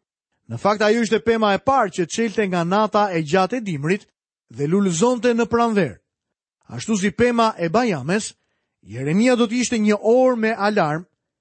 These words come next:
një orë me zile. Ai do të përpiqej të zgjonte njerëzit,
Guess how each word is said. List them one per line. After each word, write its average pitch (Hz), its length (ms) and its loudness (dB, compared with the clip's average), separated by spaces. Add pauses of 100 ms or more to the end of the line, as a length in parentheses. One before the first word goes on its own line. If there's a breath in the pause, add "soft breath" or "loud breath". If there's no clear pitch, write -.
(200)
një 135 200 -8
orë 196 280 4
me 196 120 0
zile. 185 400 -4 (640)
Ai 190 260 0
do 262 120 2
të 233 160 0
përpiqej 233 500 0
të 214 140 0
zgjonte 214 400 0
njerëzit, 196 480 -2